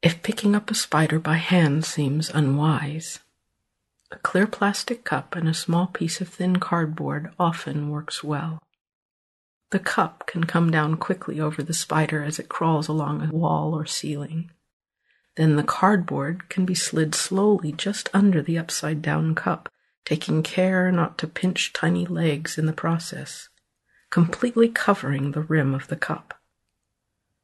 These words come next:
Finally, holding the cup and cardboard firmly together, with the spider safely inside,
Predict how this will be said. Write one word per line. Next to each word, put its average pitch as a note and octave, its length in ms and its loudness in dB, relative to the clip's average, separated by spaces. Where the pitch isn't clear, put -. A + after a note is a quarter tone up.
Finally, E3 520 6
holding G3 500 2
the E3+ 60 4
cup F#3+ 320 -2
and E3 140 2
cardboard E3 580 -2
firmly F#3 460 4
together, F3 680 -2
with F3 240 0
the E3 80 0
spider G3+ 520 2
safely D3+ 560 0
inside, D#3 800 0